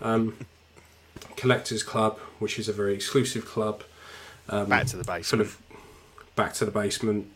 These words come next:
Speaker 1: Um, you have to do some pretty awful things to get to that club. Uh, and then you've got ofac, The Jewel in the Crown, The Reason We're Here, um, Us, uh, Bricks and Brews, which is grown men getting pissed up and playing with Lego.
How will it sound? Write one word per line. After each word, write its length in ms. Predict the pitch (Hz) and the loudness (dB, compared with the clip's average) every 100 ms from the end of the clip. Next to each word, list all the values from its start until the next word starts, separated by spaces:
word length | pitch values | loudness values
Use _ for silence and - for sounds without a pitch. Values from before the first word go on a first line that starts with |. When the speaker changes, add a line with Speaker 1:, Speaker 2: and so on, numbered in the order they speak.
| - | -8
Speaker 1:
Um, 160 | 110 107 | -4 0
you 120 | 110 | 2
have 280 | - - - | 2 0 0
to 100 | - | 2
do 240 | 107 104 | 2 2
some 240 | 95 - 101 - | 0 -4 -6 -8
pretty 600 | - - 120 - 113 101 | 0 2 2 2 0 2
awful 320 | 101 95 95 | 2 0 -8
things 400 | 95 110 98 95 | -6 -4 -4 -4
to 80 | 101 | -4
get 180 | 101 - | -6 -8
to 120 | 104 | -10
that 160 | 92 | -10
club. 220 | - 104 98 - - - - - - | -8 -10 -10 -18 -18 -16 -16 -16 -4
Uh, 220 | - 220 220 | 2 4 4
and 100 | 117 | 2
then 140 | 120 | 2
you've 160 | 113 110 | 2 2
got 160 | 113 110 | 0 2
ofac, 540 | 117 117 123 110 - - - - | 2 4 4 4 0 -16 -8 -4
The 80 | |
Jewel 320 | 107 131 113 107 | 4 4 6 6
in 80 | |
the 80 | 104 | 4
Crown, 400 | - 104 98 98 - - - - - | 0 -2 -2 -4 -8 -20 -20 -10 -6
The 60 | |
Reason 420 | 107 117 107 101 87 | 0 2 2 0 -6
We're 100 | 85 | -6
Here, 380 | 87 92 90 - 98 | -6 -6 -8 -8 -8
um, 180 | 95 - | -8 -4
Us, 440 | 107 - - - - - - - - - - - | -2 -2 -6 -8 -14 -20 -20 -20 -20 -20 -16 -4
uh, 220 | 98 95 - - | -2 -2 -6 6
Bricks 320 | 131 127 - | 8 8 2
and 140 | 110 | 0
Brews, 520 | 110 117 117 117 110 107 | 4 4 4 2 0 -2
which 200 | 101 104 | -2 -2
is 240 | 98 98 | -2 -2
grown 280 | - 107 101 | 0 2 2
men 200 | 104 104 | 0 -2
getting 180 | 95 98 | -4 -4
pissed 300 | - - 110 | -2 0 -2
up 140 | 98 | -2
and 100 | 107 | -4
playing 220 | - 107 | 0 2
with 100 | 104 | 4
Lego. 440 | 113 123 131 131 | 4 6 6 6